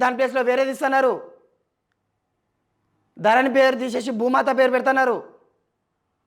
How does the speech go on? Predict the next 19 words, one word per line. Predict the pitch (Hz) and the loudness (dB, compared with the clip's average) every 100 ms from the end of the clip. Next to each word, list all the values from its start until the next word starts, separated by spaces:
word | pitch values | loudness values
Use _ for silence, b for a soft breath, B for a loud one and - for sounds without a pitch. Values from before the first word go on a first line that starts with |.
| _ _ _ _ _ _ _ _ - | _ _ _ _ _ _ _ _ 0
కళ్యాణ | 202 247 269 | 2 4 2
లక్ష్మికి | 262 247 269 254 330 - - _ - 202 | 0 -2 -4 -2 -4 -6 -16 _ -6 0
అదనంగా | 254 269 269 | 0 2 0
ఒక | 254 247 | 0 0
తులం | 269 240 | 0 0
బంగారం | 254 262 262 240 | 0 0 0 -2
ఇస్తున్నారు. | 262 247 190 139 _ _ _ - | -4 -2 -4 -10 _ _ _ -6
ఈవెన్ | 254 269 254 | -2 0 0
ఆ | 254 | 0
కళ్యాణ | 247 277 277 | -2 0 -2
లక్ష్మి | 262 254 | -4 -4
చెక్ | 254 277 | -2 -2
అన్నా, | 277 277 - - _ _ _ _ _ _ - | -2 -4 -8 -20 _ _ _ _ _ _ -2
షాదీ | 233 262 | 0 0
ముబారక్ | 277 277 269 262 226 | 0 0 0 -2 -4
చెక్ | 277 277 | -4 -2
అన్నా | 277 262 | -2 -4
ఇమీడియట్గా | 254 269 254 | -4 -2 -2
పడుతుందా? | 247 262 262 | -4 -4 -4